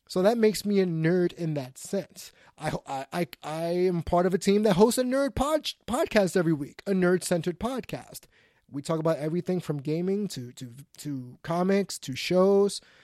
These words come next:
to nerd dating. So yeah, I'm a nerd, okay? But when I first went to Comic-Con, I had my druthers. I had my, my, my fears and concerns. Let me tell you,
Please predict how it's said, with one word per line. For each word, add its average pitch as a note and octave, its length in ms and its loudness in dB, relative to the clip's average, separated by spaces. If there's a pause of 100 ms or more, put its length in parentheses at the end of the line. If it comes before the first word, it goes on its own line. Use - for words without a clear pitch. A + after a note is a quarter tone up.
(160)
to F3+ 100 2
nerd E3+ 360 4
dating. F#3 460 2 (800)
So G#3+ 160 2
yeah, B3+ 260 2
I'm G#3+ 220 2
a G3+ 40 4
nerd, F3 420 -2 (280)
okay? F3 340 -2 (720)
But F3+ 80 6
when F#3+ 160 8
I A3+ 80 6
first B3+ 380 0
went A#3+ 160 0
to G3 100 -6
Comic-Con, F#3 760 0
I F3+ 720 2 (100)
had E3 320 -2
my D#3 180 2
druthers. C#3 420 -2
I C#3+ 120 -4
had D3 240 -2
my, C#3 320 -6
my, C3+ 240 -12
my C#3 380 -6 (1120)
fears G3 340 8
and C#3 100 -6
concerns. - 600 -14 (1040)
Let G3 160 4
me D4+ 80 2
tell B3+ 200 4
you, F#3 320 8